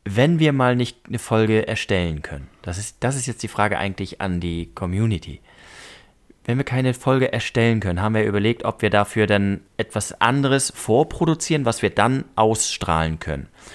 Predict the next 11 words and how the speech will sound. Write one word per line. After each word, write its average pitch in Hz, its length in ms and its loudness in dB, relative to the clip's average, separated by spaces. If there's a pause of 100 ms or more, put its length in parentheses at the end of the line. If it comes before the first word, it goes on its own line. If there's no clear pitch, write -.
(380)
Und 98 100 -6
wir 95 120 2
haben 120 100 2
uns 131 120 -4
überlegt, 120 420 0
ob - 340 -2
wir 101 480 2 (440)
einfach 123 440 -2
mal 117 120 0
darüber 95 460 -2
reden, 135 480 -2